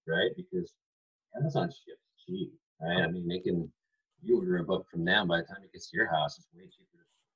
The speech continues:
for them to ship it than it is for me. So if we do autographs, it just takes a little bit. But, you know, in the end, what it really boils down to for Jeremy and I is that it wasn't about money. The only thing that we wanted to do money-wise is not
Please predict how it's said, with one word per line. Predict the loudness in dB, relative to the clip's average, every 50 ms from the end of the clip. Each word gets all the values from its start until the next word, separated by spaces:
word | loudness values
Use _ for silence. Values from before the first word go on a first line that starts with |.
| _ _
for | -8
them | -6 -6
to | -6
ship | -6 -10 -18 -20
it | -20 _ _ _ _ -20 -18 -14 -10
than | -8 -8
it |
is | -8 -8 -10
for | _ _ -8
me. | -6 -4 -4 -4 -4
So | -6 -10 -12 -10 -8 -8 -8 -8 -10 -12 _ -20 -20 -20 _ _
if | -14 -4 -2
we | 0
do | 0 2 4 6
autographs, | 6 6 6 4 4 2 2 2 2 0 -4
it | -12 -16
just | -14 -20 -20 -10
takes | -6 -4 -4 -4 -4
a |
little | -4 -2 -2 -2 0
bit. | -2 -4 -4 0 0
But, | 0 0 0 -4 _ _ _ _ _ _ _
you | -10 -8
know, | -6 -4 -4 -4 0
in | 2 2
the | 4 4 2 2
end, | 0 0
what | 0 0 0
it | 4
really | 6 6 6 6
boils | 6 6 6 6 4
down | 0 -8 -12 -12
to | -14 _
for | -6 -6 -4 -4 -6 -4 -2
Jeremy | 0 2 2 2 2 0
and | 2
I | 2 2 4 4 4
is | 2 0 -2 -2
that | 0 0 0 0
it | -2 -12 _ _ _ _ _ _ _ _ _ _ _ _ -12 -4
wasn't | 0 0 2
about | 6 8 10 10 8 6 4
money. | 2 2 2 2 2 -2 -4
The | -6 -4 -2
only | -2 -2
thing | 0 0 2 2
that | 4 6
we | 6 8
wanted | 8 8 6 4 4 0
to | -4 -14
do | -18 -20 -20 -20
money-wise | -20 -20 -20 -20 -20 -20 -20 -20 -20 -20
is | _ _
not | _ -20